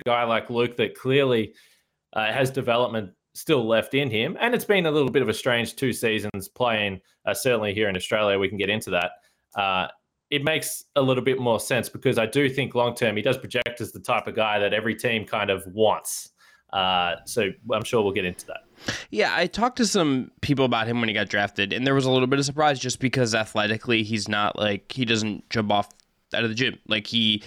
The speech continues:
Speaker 2: plays at his own pace. That was one of the things that was very apparent with him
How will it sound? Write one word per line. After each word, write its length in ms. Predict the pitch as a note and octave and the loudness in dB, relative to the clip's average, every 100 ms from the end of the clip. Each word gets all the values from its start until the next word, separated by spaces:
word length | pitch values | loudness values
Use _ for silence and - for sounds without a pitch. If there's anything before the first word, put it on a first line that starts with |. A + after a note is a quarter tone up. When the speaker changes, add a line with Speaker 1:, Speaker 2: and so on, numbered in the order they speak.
| - - _ _ _ - | -12 -20 _ _ _ -8
Speaker 2:
plays 320 | - B2+ B2 | -2 0 2
at 80 | B2 | 2
his 100 | A#2 | 0
own 140 | A2 | 0
pace. 260 | B2 B2+ B2+ | 0 0 2
That 100 | A#2 | 2
was 140 | A2+ | 2
one 140 | A#2 | 0
of 100 | A2 | 0
the 80 | G#2+ | -2
things 240 | A2+ A2+ G#2+ | -2 -2 0
that 120 | A2+ | 2
was 160 | G#2+ | 0
very 240 | G2+ A2 G#2+ | 0 2 2
apparent 500 | G#2 A2 G#2+ F#2+ C2 | 0 0 0 0 0
with 160 | G#2+ | -2
him 400 | - A2 G#2+ G#2 | 0 0 0 -2